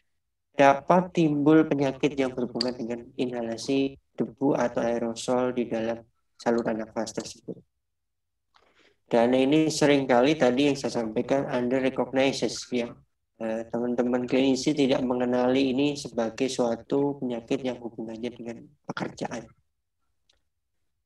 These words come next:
Kalau kita bicara agrikultural, maka hazard-hazard yang mungkin bisa ditemukan di tempat pertanian, perkebunan,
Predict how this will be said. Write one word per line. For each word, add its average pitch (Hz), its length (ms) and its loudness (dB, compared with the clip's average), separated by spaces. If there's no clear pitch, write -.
Kalau 196 320 8
kita 180 240 8
bicara 151 480 6
agrikultural, 131 1200 2
maka 135 320 2
hazard-hazard 123 1040 4
yang 131 240 2
mungkin 156 480 2
bisa 113 320 -4
ditemukan 131 800 0
di 120 160 -6
tempat 120 400 -6
pertanian, 123 720 2
perkebunan, 120 720 0